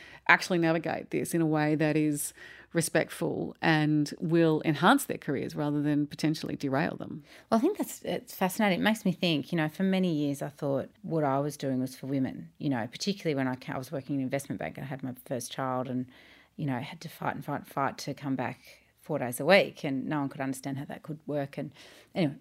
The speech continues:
Speaker 2: did it. And I always thought, you know, "I just wanna make this easier for the women coming after me." Now, if I reflect on my career, actually, when I've walked into a team, inherited a team, it's mostly been men. And I actually think now I was put here to do what I'm doing to actually help men find,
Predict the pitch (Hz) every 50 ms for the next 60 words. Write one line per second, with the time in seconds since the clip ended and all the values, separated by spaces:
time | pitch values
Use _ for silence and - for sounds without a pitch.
0 | - - - - 147 - - - 185 202 - - 190 165 160 160 170 170 165 156
1 | - - 165 - - 160 156 151 - 170 - - 180 165 156 - - 139 - -
2 | 147 147 139 156 147 135 - 135 139 135 139 135 139 139 139 - 143 139 139 139
3 | 139 139 143 143 - - - 139 127 147 151 147 151 156 - 180 175 170 175 165
4 | - - 220 220 - 165 156 143 - - - 170 165 151 - 160 160 - - -
5 | 160 147 151 160 170 175 - - - - - - _ _ _ _ - 165 165 160
6 | 156 143 180 190 180 - - 165 156 160 147 - - - 160 151 143 135 135 135
7 | 139 151 139 139 135 131 135 131 - - 170 165 151 127 113 101 - - 120 -
8 | - - - 165 165 190 185 - - 123 - - 120 127 135 139 117 - - -
9 | - - - - - 151 143 139 139 135 131 - - - _ - 143 151 196 220
10 | - - 180 156 - 147 - - 139 135 135 131 135 - - - 135 139 135 -
11 | - 170 151 135 139 135 - - 143 - - _ _ _ _ _ _ _ _ _
12 | _ - - 160 135 151 147 143 135 135 135 139 139 143 139 139 135 131 139 -
13 | - - _ _ - - - - 135 - - 143 120 139 - - 147 143 139 139
14 | - 143 139 139 147 165